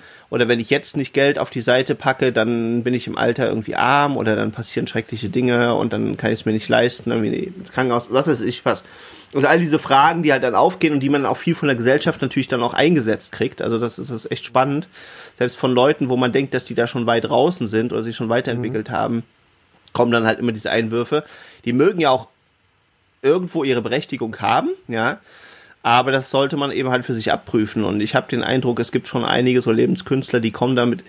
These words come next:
Speaker 1: einfach extrem sensationell gut, äh, durchs Leben, einfach weil sie es auch zulassen. Und dann, und dann ist ja da, da, wo wir jetzt auch beide dran arbeiten, ja, also mit, mit unserer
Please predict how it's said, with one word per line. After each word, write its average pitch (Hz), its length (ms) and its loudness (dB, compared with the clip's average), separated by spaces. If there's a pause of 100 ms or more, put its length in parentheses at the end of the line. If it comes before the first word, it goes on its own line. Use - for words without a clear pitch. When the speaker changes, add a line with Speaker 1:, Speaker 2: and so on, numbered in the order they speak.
Speaker 1:
einfach 120 300 -4
extrem 147 480 0
sensationell 131 580 0
gut, 131 420 -2
äh, 113 500 -2
durchs 131 420 -4
Leben, 147 360 2 (520)
einfach 143 380 0
weil 131 180 2
sie 139 80 -6
es 135 80 -4
auch 131 100 -2
zulassen. 95 580 -2
Und - 140 -4
dann, 131 520 -2
und 127 260 -2
dann 156 200 2
ist 175 180 -6
ja 151 100 2
da, 139 160 2
da, 139 420 -2
wo 139 140 -6
wir 147 100 2
jetzt 143 180 0
auch 139 120 0
beide 135 280 2
dran 123 280 -4
arbeiten, 180 580 0
ja, 143 320 -2
also 127 220 -6
mit, 123 220 -8
mit - 120 -6
unserer 117 300 -4